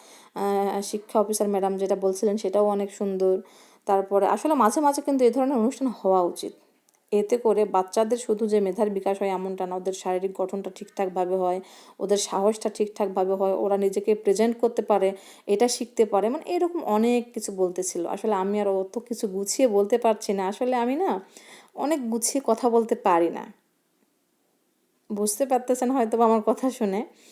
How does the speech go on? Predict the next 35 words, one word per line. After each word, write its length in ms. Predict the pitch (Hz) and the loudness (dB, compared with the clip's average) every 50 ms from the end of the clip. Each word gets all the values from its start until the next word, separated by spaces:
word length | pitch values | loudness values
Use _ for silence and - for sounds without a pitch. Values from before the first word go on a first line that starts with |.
| - - - _ _ _ _ _ _ _ - | -20 -20 -20 _ _ _ _ _ _ _ -6
আমি 240 | - 196 220 254 | -2 0 0 0
যে 100 | 247 269 | 2 4
অনেক 240 | 254 240 233 247 233 226 | 4 4 4 2 -2 -4
হাই 260 | - - 208 208 214 214 | -6 -2 0 2 2 2
প্রোফাইল 440 | 208 - 233 220 226 - 226 220 | 2 0 -2 0 2 2 2 2
শিক্ষিত 420 | 220 - - 214 - - 247 226 226 | 2 0 -4 -8 -8 -6 -6 -2 0
এমনটাও 560 | 202 190 190 196 202 208 208 226 220 202 196 | 0 0 0 -2 -4 -4 -2 0 0 2 2
না। 280 | 190 175 180 269 381 392 - | 0 -2 -4 -6 -6 -8 -4
তো 80 | - 269 | -4 -2
এই 160 | 247 262 254 | 0 0 0
জন্যই 340 | 240 254 247 240 240 240 247 | 0 0 0 0 -2 -2 -2
হয়তো 260 | 240 226 214 214 208 | 0 -2 0 0 0
বা 160 | 202 202 202 | 0 0 0
আমি 220 | 202 196 202 202 196 | 0 0 0 -2 -2
গুছিয়ে 380 | 185 196 202 - - - 269 | -2 -2 -4 -4 -2 0 0
এটা 140 | 262 247 220 | 2 2 2
বলতে 380 | 190 180 196 202 214 208 226 214 | 2 2 2 2 4 4 2 2
পারছি 360 | 202 180 175 - - - 185 | 2 0 -2 -2 -4 -4 -4
না। 220 | 190 226 294 294 - | -4 -4 -6 -6 -2
তো 80 | 277 247 | 0 0
আপনারা 380 | 247 240 247 233 240 240 233 | 0 0 0 0 2 4 4
আপনাদের 320 | 220 220 220 208 208 214 214 | 2 2 0 -2 -2 0 -2
মতো 220 | 202 196 190 214 | -2 -2 -2 0
করে 140 | 208 220 214 | 0 0 -2
বুঝে 380 | 196 - 220 208 196 - 285 | -2 -4 -4 -4 -4 -2 -2
নেবেন 320 | 285 226 196 175 190 214 254 - - - - - - _ - | 0 0 0 0 -2 -4 -6 -8 -12 -20 -20 -20 -20 _ -4
যে 100 | 214 208 | 0 0
আমি 160 | 202 208 214 | 2 2 0
কী 200 | 208 - 240 233 | 0 -2 -4 -2
বলতে 340 | 196 196 190 185 180 190 185 | 0 0 0 0 0 -2 -2
চেয়েছি 500 | 185 - 196 190 190 190 - - 202 202 | 0 0 2 2 2 0 -2 -4 -4 -2
বা 140 | 202 196 196 - | -2 -2 -2 -2
কতটা 320 | - 208 202 - 196 214 196 | -4 -4 -4 -2 0 0 0
বলতে 320 | 185 185 180 180 185 175 | 0 0 -2 -2 -4 -6
চেয়েছি। 500 | - - 180 175 170 170 - - 208 | -4 -4 -4 -4 -4 -4 -8 -10 -12